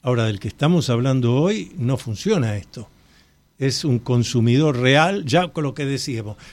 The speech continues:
estudio una nueva carrera, estudio un nuevo idioma, voy a practicar un deporte, <laughs> ya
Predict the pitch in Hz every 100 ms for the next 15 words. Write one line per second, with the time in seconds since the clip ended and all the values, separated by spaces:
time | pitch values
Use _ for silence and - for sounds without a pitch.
0 | - 139 - 185 202 175 156 160 165 143
1 | 156 135 135 110 - - - 135 190 196
2 | 180 175 170 165 160 131 120 160 196 -
3 | 165 143 156 180 170 156 - 156 123 160
4 | 131